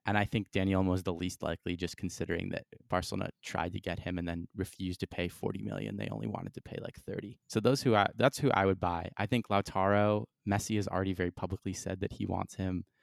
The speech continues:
Um, he's Argentine, so there's that connection. And then Oyarzabal, I think, is, has been very good for this Sociedad team for many years. In a, in a way, like Griezmann was, you know, like,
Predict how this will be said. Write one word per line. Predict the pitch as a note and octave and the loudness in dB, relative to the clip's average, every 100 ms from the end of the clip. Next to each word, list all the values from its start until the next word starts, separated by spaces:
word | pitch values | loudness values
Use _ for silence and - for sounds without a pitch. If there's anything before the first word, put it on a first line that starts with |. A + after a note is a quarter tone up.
| _ _ _ | _ _ _
Um, | - F2+ F2 - | -2 -2 -2 -6
he's | - F#2+ - | -4 -4 2
Argentine, | F#2+ G2 F#2+ - F2 F2+ F2 F2 - _ _ | 0 2 0 0 -2 -2 -2 -6 -10 _ _
so | - | -4
there's | F#2 F#2 | -2 0
that | F2 F2+ | -2 -2
connection. | F#2+ F2 - F2 F2 | -4 -4 -2 -4 -2
And | - | 0
then | G2+ G2+ | 2 4
Oyarzabal, | G2+ G#2+ A2+ G#2+ F#2+ F#2 F2+ F#2 _ _ _ | 6 6 4 2 6 6 4 0 _ _ _
I | G2+ | -2
think, | - G2+ - | 2 2 2
is, | G2 F2+ E2+ - _ _ _ _ | 2 2 0 -6 _ _ _ _
has | - | -2
been | G2+ G#2 | 2 2
very | F#2+ G2+ G#2+ | 4 6 6
good | G2 G2+ F#2+ G2+ _ | 6 4 4 -2 _
for | - - | -10 0
this | F#2+ F#2+ | 0 0
Sociedad | - F2+ - F#2+ F#2+ E2+ F#2 | -2 -4 0 0 2 0 0
team | - F#2 | -2 -2
for | - | -2
many | F2+ F#2 G2+ | 0 2 0
years. | F2+ F2+ F2 F#2+ - _ | 0 0 0 -4 -16 _
In | A#2 | 2
a, | B2+ | 2
in | C3 C3+ | 4 6
a | |
way, | A#2+ B2+ D3+ | 6 6 6
like | A#2 - | 2 0
Griezmann | G2+ G#2+ - G2 | -2 -2 0 -2
was, | F#2 E2 G2 - - | 0 0 -2 -8 -6
you | F#2 | -4
know, | F2+ G2+ | -4 -4
like, | - | -6